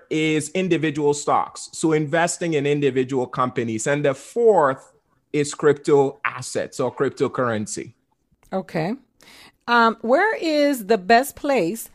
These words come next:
Speaker 2: for people to go to get basic, good information about what to do with their money? Because now you go online and you Google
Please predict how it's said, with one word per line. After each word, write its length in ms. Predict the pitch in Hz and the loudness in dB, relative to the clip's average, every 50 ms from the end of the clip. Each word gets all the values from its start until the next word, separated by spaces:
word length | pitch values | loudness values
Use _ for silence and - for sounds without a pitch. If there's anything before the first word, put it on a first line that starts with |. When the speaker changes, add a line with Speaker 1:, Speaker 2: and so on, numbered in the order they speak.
| _ _ _ | _ _ _
Speaker 2:
for 200 | _ - 220 202 | _ -4 -2 -2
people 380 | 202 - 277 285 285 330 330 330 | -2 -2 -4 -4 -2 -4 -6 -6
to 200 | - - 359 311 | -4 -4 -4 -4
go 360 | 247 196 165 151 147 151 180 | -2 0 0 0 0 -2 -4
to 180 | - - 208 180 | -4 -6 -6 -6
get 280 | 156 208 208 208 165 156 - _ _ _ _ _ - 160 151 - | -2 0 0 0 0 -4 -10 _ _ _ _ _ -18 -14 -4 0
basic, 760 | 214 214 226 262 254 - - - 294 294 320 311 - - _ _ _ _ _ _ _ _ _ - 160 151 | 2 2 2 0 -2 -6 -6 -4 -4 -4 -4 -8 -14 -20 _ _ _ _ _ _ _ _ _ -16 -14 -8
good 480 | 139 165 208 214 208 208 214 220 214 - _ | 0 2 4 4 6 4 4 2 0 -2 _
information 920 | 208 220 233 226 - 262 254 240 185 147 147 156 - - 180 170 170 180 - - | -2 -2 -2 0 0 -2 -2 0 -2 -2 -4 -4 -6 -6 -6 -6 -6 -6 -6 -6
about 400 | 175 175 156 170 160 170 143 101 | -6 -2 0 2 4 4 2 2
what 180 | 151 147 143 | 0 -4 -4
to 100 | - 160 | -6 -10
do 200 | 143 147 160 165 | -12 -8 -8 -6
with 180 | 160 180 190 190 | -6 -6 -6 -6
their 160 | - 220 233 262 | -4 -4 -4 -4
money? 400 | 294 339 339 240 156 143 139 - _ _ _ _ _ - | -4 -6 -6 -6 -8 -8 -10 -14 _ _ _ _ _ -8
Because 380 | 208 208 - 233 208 196 170 | -8 -4 0 2 2 2 2
now 480 | 202 202 220 247 302 339 269 240 240 247 | 2 0 2 2 2 2 2 2 2 2
you 160 | 233 220 226 | 2 0 0
go 160 | 208 226 226 | 2 4 6
online 640 | 226 226 220 220 214 220 240 311 330 294 269 269 262 | 6 6 4 4 2 2 0 0 0 -2 -2 -2 -4
and 220 | - - 196 196 196 | -4 -4 -2 -2 -2
you 140 | 202 208 180 | -2 -4 -4
Google 640 | 165 202 226 240 233 202 220 214 214 214 208 208 | -2 -2 0 0 2 2 4 6 6 6 4 4